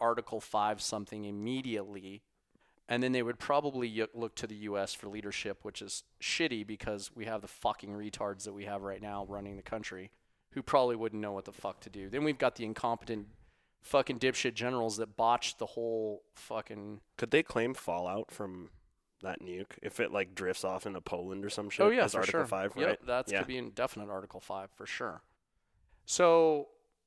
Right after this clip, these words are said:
Speaker 1: they would probably look to the U S for leadership. Not great, fucking considering we have all the fucking assholes that completely botched and fucked the Afghanistan withdrawal like a fucking Tijuana donkey show.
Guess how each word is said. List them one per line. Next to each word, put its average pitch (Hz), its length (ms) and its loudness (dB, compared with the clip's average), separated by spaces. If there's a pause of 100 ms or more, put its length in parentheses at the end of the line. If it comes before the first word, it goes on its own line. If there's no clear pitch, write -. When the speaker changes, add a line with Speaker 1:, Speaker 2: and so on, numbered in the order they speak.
(560)
Speaker 1:
they 143 140 4
would 139 100 -2
probably 131 240 4
look 120 160 -2
to - 100 -6
the 117 80 -10
U 107 120 0
S 107 100 -4
for - 120 -8
leadership. 98 460 -6
Not 104 220 -6 (100)
great, 98 300 -8 (840)
fucking - 280 -14
considering 104 420 -12
we 101 80 -12
have 98 160 -10
all 95 140 -4
the 98 120 -10 (220)
fucking 98 280 -6
assholes 101 440 -8
that 107 80 -8 (140)
completely 110 480 -10
botched 101 480 0 (100)
and 107 200 -6 (840)
fucked - 380 2
the 107 320 2 (100)
Afghanistan 110 600 -2
withdrawal 101 380 -2
like 101 160 -4 (360)
a 113 60 -8
fucking 104 340 -6
Tijuana 104 440 -6
donkey 104 300 -4
show. 101 340 -6